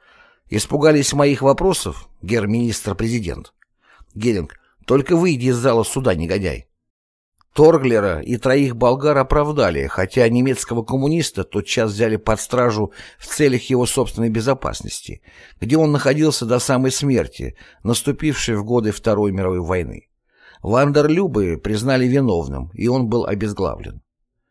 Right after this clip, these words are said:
Оправдательный приговор, вынесенный судом, несмотря на его рабскую зависимость от нацистских властей, сильно подпортил репутацию Геринга и нацистов.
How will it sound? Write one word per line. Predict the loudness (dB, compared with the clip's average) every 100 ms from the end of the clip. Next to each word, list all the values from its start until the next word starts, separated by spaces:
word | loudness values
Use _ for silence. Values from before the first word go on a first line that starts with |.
| _ _ _
Оправдательный | -6 0 0 2 0 0 0 0
приговор, | 0 0 0 2 0
вынесенный | 2 0 0 -2 -4
судом, | -2 -4 -2 -4 -4 -4
несмотря | -4 0 0 0 0
на | 2
его | 2 2
рабскую | 2 0 -2 -2
зависимость | 0 0 0 -2 -4 -4 -6
от | -6
нацистских | -4 -4 -4 -8 -8 -8
властей, | -2 -2 -2 -4 -6 -6 -18 -20 _
сильно | -4 0 2 2
подпортил | -2 -4 -2 -4 -2 -2
репутацию | -2 -2 -2 -2 -2 -2 -4
Геринга | 0 -2 0 -2
и | -4
нацистов. | -4 -6 -8 -10 -14 -18